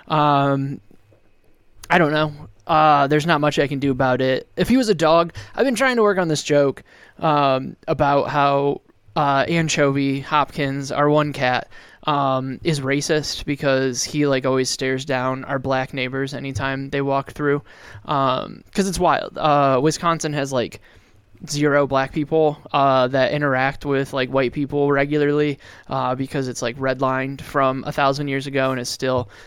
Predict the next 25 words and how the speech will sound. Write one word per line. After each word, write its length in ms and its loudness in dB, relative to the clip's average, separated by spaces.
uh, 260 0
the 100 -2
most, 640 -2
uh, 500 -2
segregated 580 0
city 420 2
in 120 -2
the 80 -4
country. 440 0
Um, 640 2
those 180 0
are 40 -2
just 180 -6
facts. 300 0
Don't 220 -4
kill 140 -6
me 120 -6
for, 420 -2
for 260 -2
stating 560 -2
the 60 -6
facts. 420 0
Uh, 300 2
but, 300 2
like, 380 -2